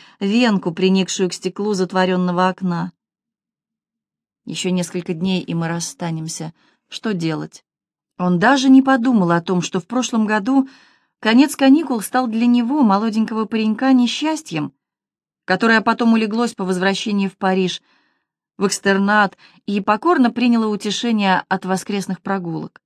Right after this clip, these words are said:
В прошлом году Филиппу было пятнадцать. Каждая годовщина относит в смутное и презренное прошлое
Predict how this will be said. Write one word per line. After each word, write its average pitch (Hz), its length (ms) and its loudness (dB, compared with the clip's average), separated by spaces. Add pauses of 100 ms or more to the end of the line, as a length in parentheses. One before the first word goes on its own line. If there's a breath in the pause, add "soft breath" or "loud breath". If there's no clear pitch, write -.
(1500)
В - 80 -20
прошлом 214 360 -2
году 220 260 0
Филиппу 196 360 -2
было 190 240 -2
пятнадцать. 196 760 -2 (640 soft breath)
Каждая 190 400 2
годовщина 196 720 2 (400 soft breath)
относит 202 600 -2
в - 100 -12
смутное 208 640 2
и 196 180 -4
презренное 202 720 0
прошлое 196 600 0